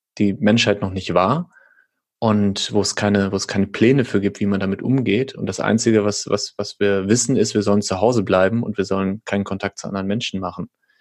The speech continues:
haben. Und irgendwie habe ich aber immer so eine Unruhe gespürt. Ich möchte gerne etwas tun. Ich möchte gerne anderen helfen. Ich möchte gerne, ähm, die Situation erträglicher machen.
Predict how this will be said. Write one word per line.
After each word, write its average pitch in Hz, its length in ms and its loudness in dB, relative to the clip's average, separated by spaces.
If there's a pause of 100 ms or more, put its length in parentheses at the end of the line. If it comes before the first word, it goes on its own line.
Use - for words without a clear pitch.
(400)
haben. 98 440 -2 (720)
Und 113 540 2 (680)
irgendwie 123 260 6
habe 117 100 4
ich 117 80 -4
aber 117 140 4
immer 120 240 6
so 113 80 4
eine 113 80 6
Unruhe 131 380 2
gespürt. 98 400 0
Ich - 80 -6
möchte 113 260 2
gerne 107 240 2
etwas 101 260 -2
tun. 123 280 0
Ich 101 120 -8
möchte 104 200 -4
gerne 101 260 0
anderen 104 260 0
helfen. 101 460 0
Ich - 100 -12
möchte - 240 -10
gerne, 98 560 -6
ähm, - 320 -8 (680)
die - 80 -14
Situation 113 580 2
erträglicher 127 560 0
machen. 92 400 -6